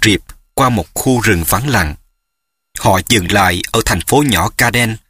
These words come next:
nơi Thương và ba mẹ được họ đạo mướn cho một căn nhà thật tốt, hơn sự chờ mong của cả nhà. Tuy Camden thực sự không phải là khu sang trọng,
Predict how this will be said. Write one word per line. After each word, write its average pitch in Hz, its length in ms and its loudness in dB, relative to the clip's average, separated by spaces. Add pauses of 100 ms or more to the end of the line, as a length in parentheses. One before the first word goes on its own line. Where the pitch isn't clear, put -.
(280)
nơi 147 240 4
Thương 151 320 4 (240)
và 90 440 2
ba 139 180 2
mẹ 90 360 -2 (200)
được 127 180 2
họ 101 220 2
đạo 87 220 0
mướn 117 400 0
cho 135 100 0
một 98 220 -2
căn 117 200 0
nhà 95 240 0
thật - 280 -4
tốt, 165 220 2 (600)
hơn 143 240 2
sự 104 300 2
chờ 98 180 2
mong 120 220 -2
của 120 180 -4
cả 98 200 0
nhà. 98 380 -2 (640)
Tuy 135 180 4
Camden 127 500 0 (300)
thực - 180 -2
sự 95 420 0
không 156 180 2
phải 113 180 0
là 127 140 0
khu 143 240 0
sang 147 360 2
trọng, 87 280 0